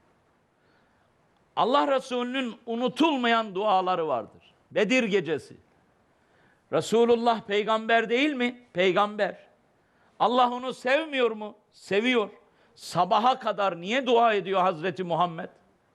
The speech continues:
Biz şimdi namaz bitiyor. Cumaları, mumaları görüyorum ben camide.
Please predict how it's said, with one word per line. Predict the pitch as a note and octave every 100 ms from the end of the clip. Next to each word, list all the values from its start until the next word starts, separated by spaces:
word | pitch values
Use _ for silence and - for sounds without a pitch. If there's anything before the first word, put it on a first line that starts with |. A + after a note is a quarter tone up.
| _ _ _ _ _ _
Biz | G#3 A3+
şimdi | - B3 A#3+ A#3
namaz | A3+ A#3+ G#3 F3+
bitiyor. | C4 A#3 A3 A3+ - _ _ _ _ _ -
Cumaları, | F3 G#3+ A3 G#3+ G3+ G3
mumaları | G3+ G3+ G3 F#3+ F3+
görüyorum | E3+ G3+ G#3+ G3+ E3+
ben | C#3+
camide. | C3+ C#3+ C3 C#3+